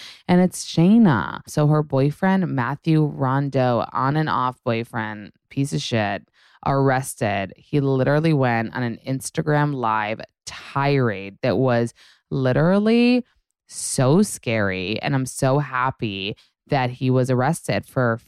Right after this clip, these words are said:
for domestic violence, because he just was freaking insane. He, he went on her Instagram live somehow and said something like, "So it's over, Kay. Oh, Lord is fucking right.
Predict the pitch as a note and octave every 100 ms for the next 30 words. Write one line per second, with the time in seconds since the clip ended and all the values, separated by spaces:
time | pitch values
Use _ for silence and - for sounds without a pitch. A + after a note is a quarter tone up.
0 | _ - C3+ B2 A#2 A2 - C3+ B2 A#2+
1 | C#3+ C#3 B2 D3+ F#2+ C#2+ D#3 - - -
2 | C#3 - B2+ B2 - C3+ C3 B2+ - _
3 | _ _ _ _ _ _ _ _ - _
4 | E3 D#3 - - - _ D#3+ D#3+ C#3+ -
5 | _ E3 D#3+ F3 D#3+ C#3 - - D#3+ F3
6 | B2+ E2 F2 - D3 C3 B2 - C3+ C3
7 | C#3 E3 F#3+ D#3+ - - F#3+ A3 G#3 D3+
8 | C#3+ C#3 C3+ C3 B2+ A2 A2+ - A#2+ A2+
9 | A2+ A2 G#2+ A2+ - B2+ A2 A2 G#2+ -
10 | - B2 C3 B2+ A2+ A2+ - D3 B2+ C3
11 | - E3 D#3+ D3 C3+ - - B2+ B2 B2+
12 | D3 - D3+ D3 C#3 C#3 C#3 C#3 C3 B2+
13 | A#2+ - - C3 - C3 B2+ C3+ B2+ A#2+
14 | G#2